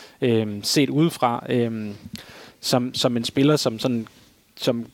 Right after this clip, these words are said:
gerne vil, sådan lidt, øh, populært sagt, dø med støvlerne på, og, og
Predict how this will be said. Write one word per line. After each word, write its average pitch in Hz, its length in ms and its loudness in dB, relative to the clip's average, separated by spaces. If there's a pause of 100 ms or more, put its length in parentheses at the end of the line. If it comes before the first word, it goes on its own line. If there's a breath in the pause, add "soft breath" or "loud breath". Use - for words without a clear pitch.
gerne 135 280 0
vil, 113 260 2 (140)
sådan 113 200 -4
lidt, 113 220 -4
øh, 113 80 2
populært 127 360 0
sagt, - 220 0
dø 160 120 4
med 123 100 0
støvlerne 135 380 4
på, 147 300 4
og, 110 340 0
og 120 220 -2